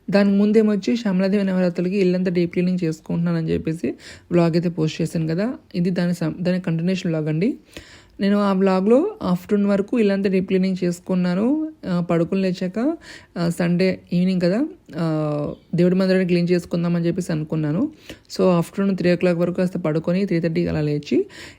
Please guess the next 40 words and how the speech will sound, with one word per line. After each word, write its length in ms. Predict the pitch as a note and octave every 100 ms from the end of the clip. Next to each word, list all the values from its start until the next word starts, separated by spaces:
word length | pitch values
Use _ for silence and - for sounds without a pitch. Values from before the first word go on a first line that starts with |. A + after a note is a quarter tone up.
| -
ఇంకా 160 | E3+
ఫ్రెష్ 260 | F3+ E3 D#3
అప్ 140 | F3
అయిపోయి 480 | E3+ D#3+ E3 F#3 C#4 - _ -
దేవుడి 240 | E3 E3+
మందిరం 260 | F3 F#3+ F#3
అంతా 180 | E3+ E3
కూడా 120 | F3
క్లీన్ 260 | F#3 E3 D#3+
చేసుకుంటున్నాను. 720 | D#3+ D3+ - D#3 - D#3+ A3+ D#4 - - -
నేను 160 | G3 G3+
దేవుడి 200 | G3+ G#3+
మందిరం 260 | A#3+ A#3+
క్లీన్ 260 | G#3+ G#3 G#3
చేయడానికి 380 | G#3+ G3+ G3 F#3+
ఎక్కువగా 500 | A#3+ - F3 G3+ G3
శ్రమ 240 | G#3+ F3 E3+
పడినండి. 480 | F3+ E3 D3+ G#3+ - - _ -
ఎందుకంటే 400 | F#3 G3+ G#3+ G#3
నేను 340 | G3+ G3+ A#3 -
ఎప్పటికప్పటికి 600 | E3+ F#3 G3 F#3 F#3+ G3
వీకెండ్స్‌లోని 800 | F3 F3 F#3+ F#3+ F#3 F3+ A3 D#4 - - -
అలా 220 | F3+ F#3+ -
అక్కడక్కడగా 560 | E3+ F3+ F#3 F3 G3
నేను 400 | F3+ F3+ A#3 A#3 G3+
పట్లు 220 | F3 F#3+
దులిపేసుకుంటూ 540 | F3+ F3 F3 - F3
ఉంటాను. 440 | D#3+ D#3 E3 F3+ D4 - - - _ -
So, 100 | G3
డీప్ 140 | A3+
క్లీనింగ్ 260 | A#3+ A#3+ A#3
టైంలో 200 | A3+ A3
ఎలా, 160 | G3
ఎలా 180 | - F#3+
అంటే 200 | F#3+ F#3+
నాకు 320 | F#3+ F#3 A#3+
ఈజీగా 360 | A3 F#3 G3+ G3
ఉంటుందన్నమాట. 560 | F3+ E3+ E3 D3+ D#3
So, 600 | D3+ - - - - -
అన్ని 160 | F#3 F#3